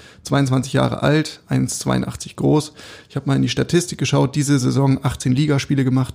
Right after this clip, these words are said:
zwei Tore, zwei Vorlagen. Der Kauf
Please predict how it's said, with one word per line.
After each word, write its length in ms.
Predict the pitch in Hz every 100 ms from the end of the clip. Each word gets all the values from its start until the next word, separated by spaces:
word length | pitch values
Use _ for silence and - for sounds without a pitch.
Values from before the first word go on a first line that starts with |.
| -
zwei 260 | - 131
Tore, 500 | 123 131 139 135 131
zwei 300 | - - 131
Vorlagen. 520 | 123 156 165 160 165 165 - - - - - - -
Der 120 | 123
Kauf 500 | - 143 196 -